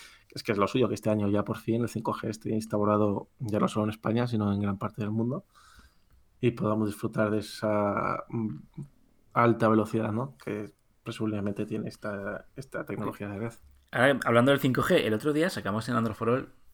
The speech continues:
Speaker 2: una noticia que me hizo mucha gracia, porque, eh, en Estados Unidos, país así más guay del mundo, ¿no?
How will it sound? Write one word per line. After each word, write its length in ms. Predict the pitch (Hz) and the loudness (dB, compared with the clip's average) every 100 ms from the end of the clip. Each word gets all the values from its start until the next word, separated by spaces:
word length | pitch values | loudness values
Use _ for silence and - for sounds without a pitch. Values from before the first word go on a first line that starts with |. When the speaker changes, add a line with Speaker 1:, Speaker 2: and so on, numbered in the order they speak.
| _ | _
Speaker 2:
una 140 | 107 104 | -8 -4
noticia 440 | 110 107 113 95 - - - _ - | -4 -4 -6 -8 -12 -20 -20 _ -12
que 100 | 98 | -8
me 80 | 92 | -6
hizo 160 | 120 | -2
mucha 220 | 123 113 | -2 -2
gracia, 320 | 120 170 - - - - - - _ _ | -6 -8 -12 -20 -20 -20 -20 -20 _ _
porque, 580 | 117 120 - 135 - - - | -4 -4 -4 -8 -10 -12 -6
eh, 540 | 113 107 104 95 - | -2 -2 -4 -6 -10
en 100 | 104 | -8
Estados 340 | 95 - 113 120 | -8 -4 -4 0
Unidos, 440 | 120 120 131 - - - - - - - - | 2 2 0 -6 -16 -20 -20 -20 -20 -20 -12
país 360 | 90 87 87 - | -10 -10 -10 -14
así 480 | - 95 - - - - - - _ - | -12 -12 -12 -18 -20 -20 -20 -20 _ -10
más 220 | 101 98 | -6 0
guay 160 | 104 101 | 2 2
del 80 | |
mundo, 260 | 101 104 104 | -2 -4 -8
¿no? 120 | - | -10